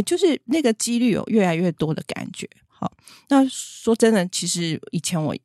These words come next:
听音乐会现场时间很少，对这种比赛啊，其实得奖的得主我也兴趣缺缺，也加上没有时间嘛，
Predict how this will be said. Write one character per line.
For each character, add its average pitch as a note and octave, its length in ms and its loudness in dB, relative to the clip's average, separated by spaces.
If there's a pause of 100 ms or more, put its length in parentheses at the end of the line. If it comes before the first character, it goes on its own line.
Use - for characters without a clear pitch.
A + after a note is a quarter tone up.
(160)
听 F#3 200 2
音 F#3+ 120 -2
乐 F3+ 180 0 (140)
会 F3 200 2
现 D#3 280 -2
场 - 260 -8
时 - 180 -8
间 E3+ 220 -4
很 C#3+ 260 -4
少， - 240 -2 (480)
对 G#3+ 160 6
这 F#3 140 -4
种 D3 320 -2
比 D3 140 -2
赛 D3+ 360 0
啊， B2 140 -2
其 D#3 160 -4
实 C#3+ 480 -6
得 - 160 0
奖 - 240 -4
的 B2 100 -4
得 D3 220 -4
主 D3 240 -6
我 C#3+ 80 -4
也 D3+ 80 -4
兴 D#3+ 240 -4
趣 E3 140 -4
缺 D3 180 -4
缺， D3+ 160 -2
也 C#3 80 -4
加 E3 160 -4
上 F3 160 -2
没 D#3+ 80 -4
有 D3 80 -2
时 - 320 -6
间 C#3 240 -6
嘛， D3 160 -4